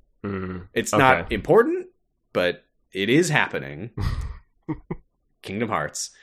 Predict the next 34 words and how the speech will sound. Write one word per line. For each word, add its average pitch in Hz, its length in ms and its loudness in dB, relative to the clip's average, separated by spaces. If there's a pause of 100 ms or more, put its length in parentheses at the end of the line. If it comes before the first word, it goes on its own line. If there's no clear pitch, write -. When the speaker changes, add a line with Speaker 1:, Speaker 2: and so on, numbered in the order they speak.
(680)
Speaker 2:
And 262 120 2
then 381 180 0
Turk 226 280 2
shows 87 360 2
up. 69 280 -6 (300)
Speaker 1:
Yep. 101 260 0 (440)
Speaker 2:
And 139 160 0
Turk 202 200 0
says, 165 300 0
"You 190 60 -2
know 262 140 4
what 277 340 0 (160)
this 143 300 0
<laughs> - 20 -8
needed? 110 500 -4 (1300)
Everyone's 339 360 2
been 202 220 4
wondering, 113 640 2 (680)
could 285 160 4
a 240 40 2
duck 202 360 4
and 359 100 6
a 370 60 2
gorilla 156 480 6
ever 139 240 4
make 123 220 2
it 104 120 4
work?" 98 420 -4 (1080)
Speaker 1:
And 135 480 4
maybe. 190 380 2 (520)
Maybe. 139 160 4
Speaker 2:
But 156 140 6
there's 160 200 4
one, 202 580 4